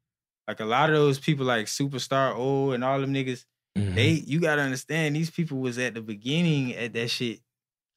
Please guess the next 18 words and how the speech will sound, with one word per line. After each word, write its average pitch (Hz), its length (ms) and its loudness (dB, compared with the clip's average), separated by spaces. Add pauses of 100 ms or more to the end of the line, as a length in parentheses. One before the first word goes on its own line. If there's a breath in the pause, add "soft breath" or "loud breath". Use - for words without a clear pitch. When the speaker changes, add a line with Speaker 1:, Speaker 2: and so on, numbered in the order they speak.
Speaker 1:
So 123 120 -4
it's 143 140 -2
a 110 80 -4
reason 147 420 2
why 120 120 2
they 120 180 0
at 117 120 -6
the 107 60 -16
top. - 360 -4 (240)
You 117 80 -6
know 120 60 -2
what 127 60 -2
I'm 127 60 -4
saying? 143 420 -4 (800)
So 110 60 -4
I'm 131 160 -2
like, 110 220 -2
I'm 139 340 -2